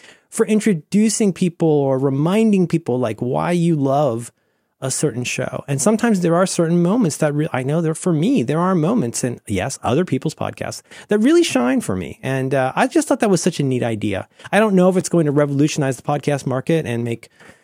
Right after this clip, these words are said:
all these terrible apps and services and startups be less terrible. But, you know, for those of us who are the true believers in the old style,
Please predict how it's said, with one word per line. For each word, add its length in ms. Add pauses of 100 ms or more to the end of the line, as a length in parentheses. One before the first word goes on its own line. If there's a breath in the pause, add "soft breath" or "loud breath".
(220 soft breath)
all 100
these 160
terrible 480 (140)
apps 420 (440)
and 160
services 500
and 100
startups 360
be 120
less 200
terrible. 400
But, 200
you 80
know, 200
for 180
those 240
of 100
us 240
who 100
are 100
the 80
true 200
believers 560
in 100
the 120
old 180
style, 460